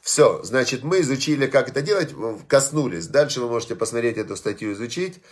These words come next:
И хотел я вам рассказать одну историю, короткую историю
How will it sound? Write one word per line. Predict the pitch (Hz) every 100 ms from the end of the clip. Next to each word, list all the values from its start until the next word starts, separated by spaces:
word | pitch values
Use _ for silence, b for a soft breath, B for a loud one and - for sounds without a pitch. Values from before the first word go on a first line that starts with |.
| b b b b
И | 160 190 190
хотел | 147 143 165
я | 151
вам | 139
рассказать | 135 120 139 135 156 143
одну | - 117 123 147 143 139
историю, | - 127 - 165 165 165 156 139
короткую | - 123 131 135 131 117
историю | - 139 143 139 139 120